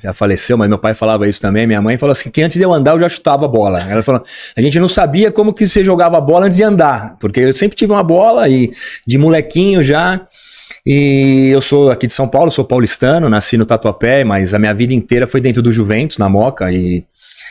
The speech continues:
era uma época que a gente ia pro clube de manhã e voltava à noite, né? Saía da escola voando, ia pro clube.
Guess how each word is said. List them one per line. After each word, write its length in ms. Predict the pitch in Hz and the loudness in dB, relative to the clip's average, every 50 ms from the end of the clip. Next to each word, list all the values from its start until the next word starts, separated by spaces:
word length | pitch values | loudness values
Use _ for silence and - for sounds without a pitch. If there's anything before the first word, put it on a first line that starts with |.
| - _ - | -20 _ -4
era 120 | 95 101 | 0 2
uma 200 | 107 110 113 110 | 2 2 2 2
época 260 | 120 117 - - 131 117 | 0 -2 -2 -4 -4 -4
que 440 | - - 135 127 127 127 123 120 113 | 0 0 2 2 4 2 2 2 2
a 40 | 110 | 0
gente 280 | 98 113 120 117 - 131 | 0 -2 -4 -2 0 0
ia 440 | 123 123 120 117 113 113 117 127 123 | 2 2 2 2 4 4 2 2 2
pro 140 | - 135 - | 0 -4 0
clube 320 | - 139 139 123 127 123 | 2 2 2 2 2 0
de 120 | 113 123 | 0 0
manhã 400 | 131 131 123 123 123 127 135 151 | 0 2 2 2 2 2 2 2
e 80 | 156 165 | 2 2
voltava 360 | 156 165 160 160 165 165 190 | 2 0 0 0 -2 0 0
à 40 | 202 | 2
noite, 300 | 185 165 139 113 - 107 | 2 2 2 2 0 0
né? 80 | 107 107 | -2 0
Saía 240 | - - 123 131 | 0 0 0 2
da 80 | 135 151 | 2 0
escola 400 | 147 - - - 156 170 175 160 | 0 -2 -2 0 2 2 2 2
voando, 640 | 135 120 123 175 208 185 165 170 185 208 220 208 | 0 0 2 2 4 4 2 2 2 2 2 2
ia 100 | 202 202 | 2 0
pro 140 | - 185 170 | 0 -2 -4
clube. 440 | - - 160 175 196 190 226 240 | 0 2 2 2 2 2 -2 -4